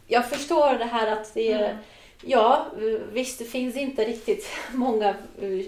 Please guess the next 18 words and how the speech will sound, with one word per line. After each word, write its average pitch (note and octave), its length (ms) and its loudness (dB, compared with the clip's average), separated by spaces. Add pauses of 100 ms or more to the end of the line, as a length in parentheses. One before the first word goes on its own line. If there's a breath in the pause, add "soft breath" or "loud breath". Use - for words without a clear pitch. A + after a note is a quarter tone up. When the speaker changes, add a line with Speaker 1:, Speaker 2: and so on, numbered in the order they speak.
(100)
Speaker 1:
killar G3+ 340 -2
man G3 140 -6
kan, F#3+ 260 -6
eh, G3 220 -8 (440)
Speaker 2:
Mm. A3+ 500 -14
Speaker 1:
ta, G#3+ 120 -2 (260)
alltså, G3 140 -8
ta G#3 120 -6
kontakt E4 420 -8
med. G3 160 -6 (600 loud breath)
Eh, F#3+ 380 -2 (180)
men, G3+ 560 -2
eh, F#3+ 420 -6 (180)
är A3 240 4
det C#4 160 6
andra A3+ 260 -2
vägen G#3+ 340 -4
riktigt - 800 -10